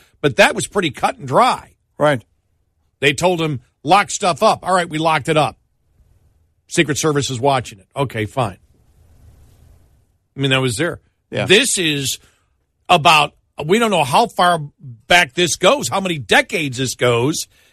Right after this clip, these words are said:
Speaker 1: as a serial top secret document hoarder, as, <laughs> as it was referred to
Speaker 2: Yeah.
Speaker 1: yesterday by one of the Republicans, that has gone on. I mean, this was created by Biden.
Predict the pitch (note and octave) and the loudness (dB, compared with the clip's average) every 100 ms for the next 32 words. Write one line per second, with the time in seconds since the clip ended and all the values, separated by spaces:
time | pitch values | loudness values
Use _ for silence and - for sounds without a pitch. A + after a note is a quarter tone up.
0 | - D#3+ E3 D3 - - B3+ C4 F3+ C#3+ | -2 0 2 0 -2 -2 0 0 0 0
1 | C#3 D3+ _ _ _ _ - A3 - - | 0 -4 _ _ _ _ 4 4 2 -4
2 | - A#3 A#3 E3 D#3+ - F#3+ G3 F3+ F3 | -2 -2 -2 0 -2 4 4 4 -2 -4
3 | D#3+ G2+ E3 B3 E3+ C#3 E3+ - _ _ | -4 2 4 4 0 -6 -8 -14 _ _
4 | - C#3 C3+ - - D#3 C3 C3 - C3+ | -2 0 0 -4 -4 -2 0 0 0 -2
5 | A#2+ B2 - F3 F#3+ C#3 B2 A2+ - A2 | 0 0 2 2 2 0 -2 -2 -2 -4
6 | F2+ - C#3 C3 D3+ C3+ C3 C3 C#3+ C3+ | -6 -2 0 0 0 2 2 0 -2 -2
7 | B2 G#2+ G#3 A#3 F3+ A#2 B2+ A#2+ C3 - | -4 0 0 2 -2 -2 -4 -2 -4 -6
8 | - _ _ _ _ _ _ _ F3 E3 | -8 _ _ _ _ _ _ _ -2 0
9 | B2 E3 D#3 G#3+ A#3 E3+ C#3+ A#2 G3+ G#3+ | 2 2 2 0 0 -2 -2 0 0 0
10 | F#3 - E3+ G#3 D#3 D3+ C#3 F#3+ A#3+ D#4 | -4 0 0 0 0 0 2 2 2 0
11 | G#3 G#2 | -4 -14